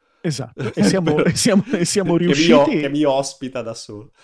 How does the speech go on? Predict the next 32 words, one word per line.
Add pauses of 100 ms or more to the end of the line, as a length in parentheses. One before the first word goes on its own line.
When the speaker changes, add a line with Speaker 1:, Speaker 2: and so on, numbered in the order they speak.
(100)
Speaker 1:
Bravo
che
ci
ospiti.
Siamo
riusciti
a
fare
sta
live,
tutto
sommato,
e,
e
abbiamo
alzato
l'asticella,
ma
ci
siamo
disinteressati
dell'al-,
dell'altezza
dell'asticella. (300)
Speaker 2:
Sì.
Speaker 1:
Abbiamo
fatto
il
limbo. (280)
Speaker 2:
Sì. (440)
E,
Speaker 1:
Bene.